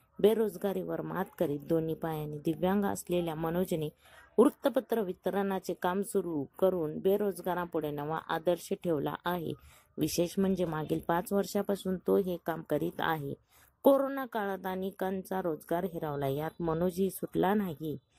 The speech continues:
मात्र त्याने परिस्थितीपुढे हतबल न होता वृत्तपत्र वितरणासोबत आठवडी बाजारात मसाला विक्रीचे काम सुरू केले. कोरोनापासून वृत्तपत्राचे पार्सल थेट गावात येत नसल्याने मनोजला पार्सलकरिता मूलला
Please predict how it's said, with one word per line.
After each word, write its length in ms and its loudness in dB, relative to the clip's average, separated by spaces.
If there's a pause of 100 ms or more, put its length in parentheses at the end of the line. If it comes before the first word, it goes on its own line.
(240)
मात्र 300 2
त्याने 300 -2
परिस्थितीपुढे 880 0
हतबल 440 0
न 140 0
होता 480 0 (380)
वृत्तपत्र 800 2 (420)
वितरणासोबत 1000 -2
आठवडी 460 0
बाजारात 420 -2 (100)
मसाला 460 -2
विक्रीचे 500 -2
काम 300 -2
सुरू 280 -2
केले. 340 2 (440)
कोरोनापासून 760 2
वृत्तपत्राचे 880 -2
पार्सल 520 0 (100)
थेट 160 0 (120)
गावात 340 2
येत 280 -4
नसल्याने 560 -2 (400)
मनोजला 500 4
पार्सलकरिता 880 -2
मूलला 600 -4